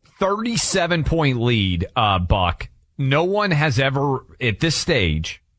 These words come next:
as we're sitting five and a half months before the voting starts in Iowa, no one in the modern history of the New York Times poll, which is fifty years of data, has ever come back from more,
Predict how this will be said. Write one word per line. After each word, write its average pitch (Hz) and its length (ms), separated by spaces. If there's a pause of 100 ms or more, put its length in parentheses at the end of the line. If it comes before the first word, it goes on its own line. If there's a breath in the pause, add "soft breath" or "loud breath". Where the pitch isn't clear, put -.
(280)
as 123 180
we're 131 120
sitting 139 340
five 139 280
and 147 60
a 135 40
half 135 200
months 117 380
before 131 540
the 117 120
voting 113 440
starts 104 500
in 104 260
Iowa, 82 680 (520 soft breath)
no 135 280
one 185 260
in 156 160
the 135 80
modern 135 520
history 127 640
of 104 180
the 104 80
New 104 100
York 127 280
Times 113 360
poll, 95 400
which 98 180
is 107 220
fifty 151 300
years 117 460
of 82 180
data, 87 420 (320 soft breath)
has 117 320
ever 139 340
come 131 320
back 107 340
from 113 240
more, 113 600